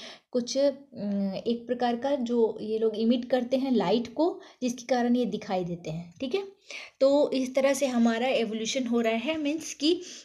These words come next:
पहले प्रोटोजोआ, उसके बाद porifera आए, उसके बाद निडेरिया और ctenophora।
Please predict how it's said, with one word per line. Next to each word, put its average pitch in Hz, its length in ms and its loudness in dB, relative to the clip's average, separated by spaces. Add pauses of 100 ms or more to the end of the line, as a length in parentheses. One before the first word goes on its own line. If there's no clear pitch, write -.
(140)
पहले 233 280 4
प्रोटोजोआ, 269 840 2
उसके 254 320 0
बाद 240 320 2
porifera 269 600 4
आए, 311 220 4 (320)
उसके 233 200 -4
बाद 233 200 2
निडेरिया 233 540 2 (720)
और 233 80 2
ctenophora। 214 540 -2